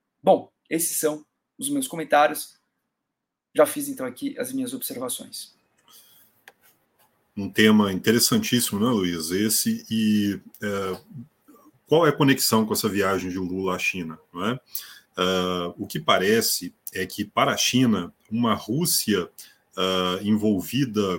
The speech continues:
Speaker 2: com, é, o conflito na Europa, não é? E desgastando os Estados Unidos,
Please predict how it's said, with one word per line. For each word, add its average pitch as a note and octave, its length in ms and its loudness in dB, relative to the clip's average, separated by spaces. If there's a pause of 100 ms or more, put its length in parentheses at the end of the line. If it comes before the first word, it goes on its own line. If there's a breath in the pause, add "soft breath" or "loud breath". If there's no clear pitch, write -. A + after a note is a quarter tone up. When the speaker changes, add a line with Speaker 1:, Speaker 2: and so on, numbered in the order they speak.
Speaker 2:
com, F#2+ 680 -2
é, F2+ 260 -8
o F2 140 -10
conflito F#2+ 800 -8
na G2+ 100 -2
Europa, G2 480 2
não F#2 100 -4
é? G#2+ 60 2
E - 20 0
desgastando C3 760 2
os G2 100 -6
Estados F#2+ 360 -2
Unidos, F#2 520 -10